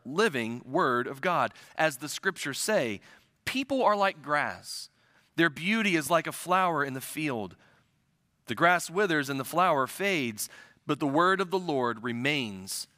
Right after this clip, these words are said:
forever. And that word is the good news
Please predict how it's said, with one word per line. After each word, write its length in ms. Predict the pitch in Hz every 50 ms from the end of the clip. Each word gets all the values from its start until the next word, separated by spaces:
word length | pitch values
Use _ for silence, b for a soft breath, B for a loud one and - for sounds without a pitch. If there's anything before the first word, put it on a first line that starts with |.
| _ _ _
forever. 580 | _ - 107 - - 123 120 98 95 85 85 - _ _ _ _ _ _ _ _ _ _ _ _ _ _
And 200 | - 104 95 92
that 200 | 156 185 214 -
word 380 | 120 107 92 87 85 82 - - _ _ _ _ _ _ _ _ _
is 160 | - 120 107
the 100 | 101 123
good 220 | 110 117 131 120 113
news 600 | 117 143 160 139 107 92 90 90 - - -